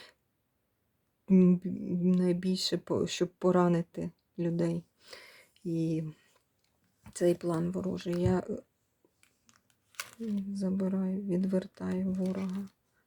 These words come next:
Руйную всі ворожі плани, всі військові злочини. Вертаю ворогові. Більше на Нікополь. Ракети, бомби, снаряди. Немає змоги ворога пускати.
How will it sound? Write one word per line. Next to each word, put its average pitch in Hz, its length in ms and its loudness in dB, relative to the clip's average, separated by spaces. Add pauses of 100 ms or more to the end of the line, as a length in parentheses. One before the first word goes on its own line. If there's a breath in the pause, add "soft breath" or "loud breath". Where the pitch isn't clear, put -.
(100)
Руйную 185 500 6
всі - 280 -2
ворожі 180 440 2
плани, 170 540 -4 (600 loud breath)
всі - 240 4
військові 185 680 4
злочини. 180 680 -4
Вертаю 190 560 0
ворогові. 190 720 -2 (1400 soft breath)
Більше 196 540 2 (200 loud breath)
на 202 140 4
Нікополь. 185 600 2 (540 loud breath)
Ракети, 185 500 -4
бомби, 180 420 0
снаряди. 180 680 0
Немає 185 600 6
змоги 175 400 -2
ворога 175 460 -4
пускати. - 760 -14